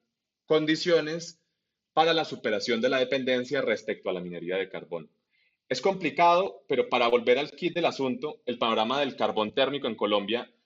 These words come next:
es, es, es terriblemente negativo, y no solamente por, porque se hable de estos nuevos impuestos al, al, o al, al carbono, sino también porque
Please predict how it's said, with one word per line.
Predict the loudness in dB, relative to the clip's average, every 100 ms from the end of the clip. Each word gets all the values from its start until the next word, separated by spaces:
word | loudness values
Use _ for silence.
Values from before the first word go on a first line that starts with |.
| _ _ 0
es, | 2 2 0 -6 -16 -14 -2
es, | 0 0 -4 -14 -18 _ _ 0
es | 0 0
terriblemente | -2 0 2 2 0 0 0 0 0 -4 -8 _ _ -6
negativo, | 0 2 0 0 0 2 0 -2
y | -2
no | 0
solamente | 2 2 2 -2 -4 -6 -8 _ _ _ _
por, | 0 2 2 2 0 -2 -12 _ _ _
porque | -6 -4 -8 -6
se | 0
hable | 2 2 2
de |
estos | 0 -4
nuevos | -4 -6 -6
impuestos | -8 0 2 2 2 -8 -4
al, | -4 -4 -6 -10 -10
al, | -8 -8 -12 -12
o | -6 -6 -6 -10
al, | -10
al | -10
carbono, | -8 -4 0 0 -2 -12 _ -20 -20 -20 _ _ _ _ _ -10
sino | -4 -2
también | -2 0 -2 -2
porque | -4 -4 -4 -4 -4 -10